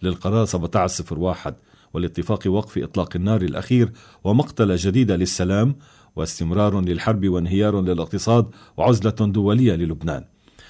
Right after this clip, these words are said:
واعتبر سليمان أن الأدهى والأخطر من ذلك هو أن الاحتفاظ بالسلاح في شمال الليطاني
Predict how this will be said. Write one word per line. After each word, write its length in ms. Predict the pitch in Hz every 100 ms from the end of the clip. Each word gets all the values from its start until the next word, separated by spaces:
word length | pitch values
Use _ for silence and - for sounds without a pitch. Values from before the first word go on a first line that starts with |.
| - -
واعتبر 440 | - 98 156 165 156
سليمان 540 | - 131 127 151 151
أن 140 | 113 117
الأدهى 320 | 107 123 120
والأخطر 520 | 110 104 - 120 110
من 120 | 92
ذلك 360 | 92 117 104 -
هو 140 | 98
أن 240 | 76 104 95
الاحتفاظ 560 | 87 - 98 135 117
بالسلاح 500 | 104 92 - 104 113
في 120 | -
شمال 300 | 104 90 95
الليطاني 560 | 90 87 92 131 123 113